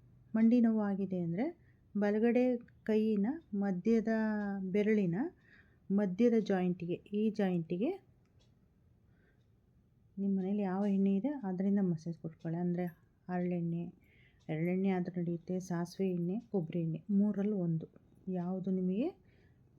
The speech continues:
ಕೈಗೆ ಎಟುಕುತ್ತೋ ಅದರಲ್ಲಿ ಮಸಾಜ್ ಕೊಡಿ. ಎರಡು ನಿಮಿಷ ಕೊಡಿ. ಈ ಥರ ನೀಟಾಗಿ ಮಸಾಜ್ ಕೊಡಿ. ಈ ಥರ ಮಸಾಜ್ ಕೊಡೋದ್ರಿಂದ ಸಹ ಮಂಡಿ ನೋವು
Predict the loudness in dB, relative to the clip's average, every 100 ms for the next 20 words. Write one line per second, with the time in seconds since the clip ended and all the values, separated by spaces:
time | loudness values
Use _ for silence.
0 | _ -2 0 0 -4 -4 -6 -2 -2 -2
1 | -2 0 0 0 0 0 0 -2 -6 -6
2 | -10 -10 -16 _ _ _ _ _ _ _
3 | _ -6 -2 0 -2 -4 -8 -12 -8 -8
4 | -10 _ _ _ _ _ -12 -8 -4 -2
5 | 0 0 -2 -2 -2 0 0 -2 -6 -6
6 | -10 -12 -14 _ _ _ _ _ _ _
7 | _ _ _ _ _ _ _ _ _ _
8 | _ _ -10 -8 -6 -2 0 -2 -2 -6
9 | -6 -6 -6 -4 -4 -4 -4 -6 -6 -4
10 | -2 -4 -6 _ _ _ -20 -20 _ -6
11 | -2 -2 -2 -2 -2